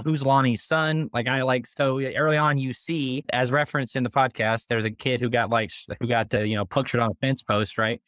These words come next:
And, uh, uh, you see a kid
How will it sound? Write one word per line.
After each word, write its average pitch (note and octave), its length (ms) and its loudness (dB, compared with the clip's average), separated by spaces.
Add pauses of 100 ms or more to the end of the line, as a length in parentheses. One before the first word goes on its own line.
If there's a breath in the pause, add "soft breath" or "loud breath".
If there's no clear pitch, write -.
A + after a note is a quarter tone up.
(500 soft breath)
And, B2 640 0
uh, A2 420 0 (640)
uh, A2+ 80 2
you A#2 240 2
see E3 720 -2 (320)
a - 60 -10
kid E3 520 -2